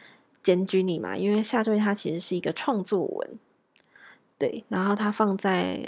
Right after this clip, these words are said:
呃，美国一个同人网站上面，然后同人圈也是一个非常大的一个群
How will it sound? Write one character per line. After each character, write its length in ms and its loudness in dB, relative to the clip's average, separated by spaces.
呃， 120 -2
美 200 -6
国 200 -2
一 120 0
个 260 -2
同 240 -4
人 160 -2
网 160 -8
站 220 -2
上 260 -4
面， 220 -10
然 100 -8
后 140 -2
同 200 -4
人 140 -4
圈 240 -4
也 160 -4
是 160 -4
一 20 -6
个 120 -4
非 120 -6
常 200 0
大 200 0
的 120 -6
一 40 -8
个 140 -10
群 260 -4